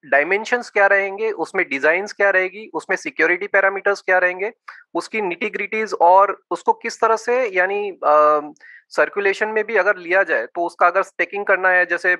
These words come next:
सौ नोटों की गड्डी बनती है तो वो गड्डी बनाने में उसकी पेपर dimensions क्या रहेंगे, ये पूरी चीजों का analysis होता है और वो analysis के बाद उसको design concept से आगे ली जाती है।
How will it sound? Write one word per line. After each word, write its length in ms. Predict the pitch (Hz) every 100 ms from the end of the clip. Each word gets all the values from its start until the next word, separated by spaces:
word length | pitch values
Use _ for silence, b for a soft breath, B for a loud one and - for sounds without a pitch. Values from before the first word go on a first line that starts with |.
| -
सौ 280 | - 151 170
नोटों 260 | 175 170
की 140 | 175 175
गड्डी 260 | 151 156
बनती 280 | 185 175 175
है 100 | 170
तो 100 | 165
वो 60 | 139
गड्डी 280 | 139 139
बनाने 360 | 175 170 170 175
में 100 | 175
उसकी 240 | 170 -
पेपर 460 | 170 _ - 151 175
dimensions 500 | 170 160 170 180 165
क्या 200 | - 160
रहेंगे, 340 | 156 160 170 170 B B
ये 60 | 190
पूरी 340 | 196 202 233
चीजों 280 | 226 220 214
का 160 | 220 -
analysis 640 | 160 170 185 185 - -
होता 300 | 156 156 180
है 120 | 220 220
और 160 | 165 180
वो 180 | 190 -
analysis 420 | 151 175 190 202
के 140 | - 196
बाद 260 | 151 208 - _
उसको 200 | 156 208
design 420 | 180 147 160 185
concept 380 | 196 175 185 175
से 100 | 233
आगे 260 | 160 156 170
ली 140 | 156
जाती 300 | 123 113
है। 80 | -